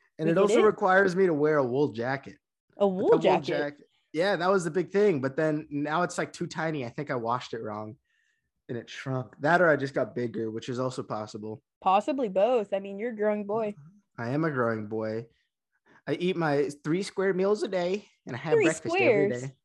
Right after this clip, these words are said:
Speaker 1: Three squares a day.
Speaker 2: I like to eat three round meals a day, personally.
Speaker 1: Oof. I'm sorry to hear that.
Speaker 2: <laughs> Have you ever eaten out of a plate bowl?
Speaker 1: A plate bowl.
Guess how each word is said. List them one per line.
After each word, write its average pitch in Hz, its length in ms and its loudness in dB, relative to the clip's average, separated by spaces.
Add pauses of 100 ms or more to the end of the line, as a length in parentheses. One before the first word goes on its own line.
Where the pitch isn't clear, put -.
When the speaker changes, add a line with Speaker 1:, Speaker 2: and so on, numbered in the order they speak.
(360)
Speaker 1:
Three 190 140 -4
squares 170 440 2
a 165 40 0
day. 131 460 2 (100)
Speaker 2:
I 208 120 2
like 294 180 2
to 302 100 -2
eat 240 260 -6
three 226 220 -4
round 180 380 -4
meals 170 260 -4
a 165 60 -8
day, 165 280 -4
personally. 170 540 -8 (720)
Speaker 1:
Oof. - 400 2 (240)
I'm 120 280 -6
sorry 127 240 2
to - 80 0
hear 120 160 2
that. 113 320 -2
Speaker 2:
<laughs> - 1500 0
Have 277 160 2
you 339 80 6
ever 285 260 6
eaten 247 320 2
out 254 100 4
of 220 80 0
a 208 60 -2
plate 185 320 -2
bowl? 233 320 0 (1040)
Speaker 1:
A 165 40 -2
plate 175 300 2
bowl. 135 300 4